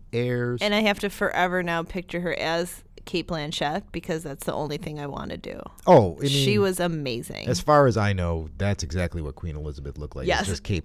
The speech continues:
Speaker 2: Even though
Speaker 1: Blanchett.
Speaker 2: I'm sure she was not nearly as beautiful <laughs> as Cate Blanchett.
Speaker 1: I
Speaker 2: You
Speaker 1: can
Speaker 2: are.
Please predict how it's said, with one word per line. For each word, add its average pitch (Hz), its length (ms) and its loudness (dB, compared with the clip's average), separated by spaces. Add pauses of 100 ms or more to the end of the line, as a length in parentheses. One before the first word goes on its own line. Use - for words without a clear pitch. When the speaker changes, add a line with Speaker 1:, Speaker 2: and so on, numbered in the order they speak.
Speaker 2:
Even 247 240 4
though 247 60 8
Speaker 1:
Blanchett. 233 80 10
Speaker 2:
I'm 208 100 6
sure 202 200 4
she 196 160 4
was 190 120 4
not 180 160 2
nearly 180 560 4
as 170 100 2
beautiful 151 600 -2
<laughs> - 140 6
as - 180 -2
Cate - 260 2
Blanchett. 196 560 0
Speaker 1:
I 110 140 2
Speaker 2:
You 208 100 6
Speaker 1:
can 175 80 6
Speaker 2:
are. 147 220 2